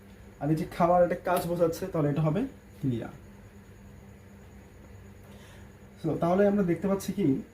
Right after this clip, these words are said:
বাংলা বাক্যে প্রথমে কর্তা বসে, তারপরে কর্ম বসে, তারপরে হচ্ছে ক্রিয়া বসে,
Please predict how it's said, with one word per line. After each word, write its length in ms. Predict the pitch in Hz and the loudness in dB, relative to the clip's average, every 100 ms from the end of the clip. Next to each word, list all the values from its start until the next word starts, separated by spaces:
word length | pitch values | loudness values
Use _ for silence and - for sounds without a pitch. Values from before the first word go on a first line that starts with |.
| - - - - | -20 -20 -20 -2
বাংলা 280 | 143 156 175 | 2 4 4
বাক্যে 300 | 185 180 202 | 2 2 0
প্রথমে 300 | 175 156 180 | 2 0 0
কর্তা 340 | 180 151 - 170 | 2 0 2 0
বসে, 240 | 175 185 | 0 0
তারপরে 320 | 151 143 160 | 0 0 0
কর্ম 320 | 165 151 147 160 | 2 4 4 4
বসে, 260 | 165 - 196 | 0 -2 -4
তারপরে 340 | 139 131 143 | -4 0 0
হচ্ছে 260 | 160 156 196 | 0 -2 -12
ক্রিয়া 360 | - 160 143 | -8 2 4
বসে, 240 | 120 120 | 4 -2